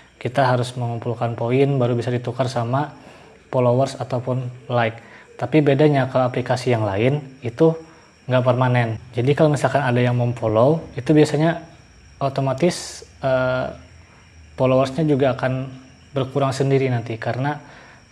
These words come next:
kebanyakan, eh, tujuannya sama aja sih dengan kita ya kan, mencari followers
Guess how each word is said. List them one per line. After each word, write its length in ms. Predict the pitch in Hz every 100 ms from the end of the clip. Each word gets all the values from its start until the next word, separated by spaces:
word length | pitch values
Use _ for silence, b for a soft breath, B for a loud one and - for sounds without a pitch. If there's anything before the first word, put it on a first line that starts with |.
| -
kebanyakan, 720 | 120 123 120 113 147 156 156 - - _ -
eh, 280 | 127 117 117 120
tujuannya 400 | 131 120 123 123
sama 320 | - 117 110
aja 80 | 131
sih 160 | 135 123
dengan 240 | 123 123
kita 240 | 123 123
ya 160 | 123 113
kan, 240 | 123 127 123 B B -
mencari 320 | 107 117 117
followers 560 | 120 117 117 117 110